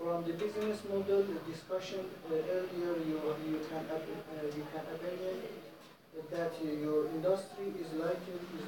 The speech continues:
likely going to be, uh, encroached, uh, by players and, uh, dynamics outside your industry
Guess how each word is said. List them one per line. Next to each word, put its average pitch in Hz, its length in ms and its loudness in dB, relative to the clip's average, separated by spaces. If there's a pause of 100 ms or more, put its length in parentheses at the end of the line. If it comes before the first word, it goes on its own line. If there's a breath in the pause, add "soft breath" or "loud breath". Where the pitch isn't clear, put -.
likely 175 460 -2 (100)
going 165 240 -2 (140)
to 156 60 -4 (180)
be, 180 180 -6
uh, 156 640 0
encroached, 175 580 -2
uh, 175 320 -2 (140)
by 151 320 4 (100)
players 190 480 4 (160)
and, 170 300 -4
uh, 160 720 -2
dynamics 180 640 2 (100)
outside 170 460 -2 (160)
your 151 180 4
industry 175 560 0